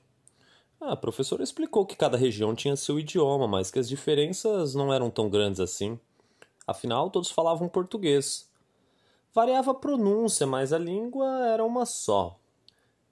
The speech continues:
E os alunos não achavam formidável que num país do tamanho do Brasil todos falassem a mesma língua, só com pequenas variações? "Ah, mas o gaúcho fala tu",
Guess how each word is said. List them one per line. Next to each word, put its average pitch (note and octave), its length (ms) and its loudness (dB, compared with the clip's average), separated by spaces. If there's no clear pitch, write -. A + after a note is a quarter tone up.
E - 60 -10
os D#3+ 100 -2
alunos G#3 300 0
não F#3+ 100 2
achavam D3+ 380 -2
formidável A#2 640 2
que - 120 -10
num G2+ 120 -4
país G2 240 0
do G2 80 -6
tamanho G2 320 -2
do F#2+ 60 -4
Brasil F#2+ 320 -2
todos G2+ 220 -6
falassem G2 420 2
a G2 40 -4
mesma F#2+ 300 -2
língua, B2 320 -2
só F#2+ 220 -4
com F#2+ 160 -8
pequenas F#2+ 320 -4
variações? F2+ 800 -6
"Ah, F4+ 120 -4
mas A3 220 2
o A3+ 60 0
gaúcho A#3 400 4
fala C4 340 6
tu", A#3 580 4